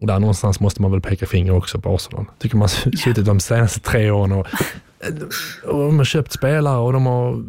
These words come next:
Speaker 1: fått sina chanser och man tänker, "Jag kan inte fatta att de har köpt den spelaren." Det, det är liksom nästan alla. Jag kan inte komma ihåg senaste året man har köpt en spelare som är wow, liksom. Jag gillar Gabriel, tycker han har,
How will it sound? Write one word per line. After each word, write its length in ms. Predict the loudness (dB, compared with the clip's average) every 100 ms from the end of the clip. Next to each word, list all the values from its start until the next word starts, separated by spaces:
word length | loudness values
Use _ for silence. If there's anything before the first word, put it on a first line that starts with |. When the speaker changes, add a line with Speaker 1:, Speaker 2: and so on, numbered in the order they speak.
| -12 -16 -16 -4
Speaker 1:
fått 220 | -2 0
sina 180 | 2 2
chanser 400 | 2 2 2 2
och 40 |
man 100 | 2
tänker, 220 | 2 0
"Jag 180 | 0 -2
kan 120 | -6
inte 300 | -20 -20 -20
fatta 260 | -4 -4 -2
att 60 | -2
de 100 | 0
har 40 |
köpt 240 | 0 -2 0
den 140 | -2
spelaren." 420 | -4 -12 -12 -18 -20 _
Det, 220 | 0 0
det 140 | 0 2
är 40 |
liksom 280 | 4 4 4
nästan 260 | 4 2
alla. 300 | 0 0 0
Jag 100 | -2
kan 80 | 0
inte 100 | 0
komma 240 | 2 4 4
ihåg 220 | 2 -2 -8 -20 -20 -20 -16
senaste 440 | -2 2 2 2
året 120 | 2 2
man 100 | 2
har 60 |
köpt 220 | 2 0
en 80 | 0
spelare 400 | 0 0 2 0
som 180 | 0 0
är 280 | 2 0 -4 -12 _ _ -2
wow, 240 | 0 0
liksom. 220 | -4 0
Jag 60 | 2
gillar 180 | 2 2
Gabriel, 540 | 2 2 2 2 0
tycker 180 | 0 2
han 120 | 2
har, 220 | 2 2